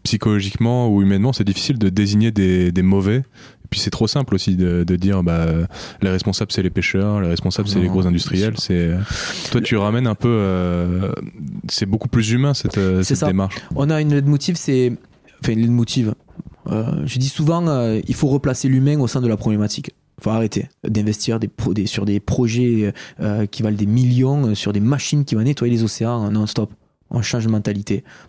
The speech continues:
Speaker 2: Maintenant, l'urgence, elle est là. Maintenant, euh, euh, j'ai eu la chance d'aller, euh, sur certaines plages en, en Afrique. Euh, il y a une, une réelle urgence. Les gens veulent s'engager. Tout le monde veut s'engager.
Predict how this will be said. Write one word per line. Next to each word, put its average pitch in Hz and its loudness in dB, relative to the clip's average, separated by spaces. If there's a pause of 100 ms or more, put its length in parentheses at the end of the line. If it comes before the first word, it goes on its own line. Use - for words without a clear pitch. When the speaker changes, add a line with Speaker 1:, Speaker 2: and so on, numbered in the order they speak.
Speaker 2:
Maintenant, 107 0
l'urgence, 113 0
elle 104 -2
est 101 0
là. 110 0 (420)
Maintenant, 113 0 (140)
euh, 98 0 (440)
euh, 98 0
j'ai 104 -2
eu 104 0
la 104 0
chance 113 -2
d'aller, 107 0
euh, 98 0
sur - -6
certaines 107 -4
plages 110 -2
en, 107 -2
en 110 -4
Afrique. 107 -2 (520)
Euh, 101 0
il 80 0
y 98 0
a - -2
une, 98 -2 (160)
une 107 0
réelle 131 0
urgence. 113 0
Les 139 4
gens 135 0 (160)
veulent 170 4
s'engager. 110 -2 (140)
Tout 247 4
le 208 4
monde 185 4
veut 156 2
s'engager. 107 -2